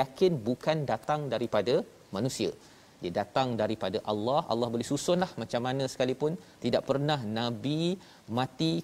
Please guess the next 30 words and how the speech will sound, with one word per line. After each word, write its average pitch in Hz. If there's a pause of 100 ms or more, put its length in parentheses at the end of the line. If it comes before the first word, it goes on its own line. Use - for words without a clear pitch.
kerana 127 (260)
tak -
makan. - (320)
Ha, 98 (400)
ya, 143 (320)
tidak 113
pernah. 117 (560)
Yang 127 (100)
mati 165 (220)
kerana 131 (140)
syahid 135
dalam 110
perjuangan 120
apa 131
semua 160
ada, 110 (120)
tapi 123
kerana 117 (100)
tak 87
makan 135
tak 98
ada, 98 (360)
ya. 123 (360)
Dan 98 (120)
ini 135 (180)
yang 110
ditekankan 107
pada 95
ayat 95 (440)
lima 101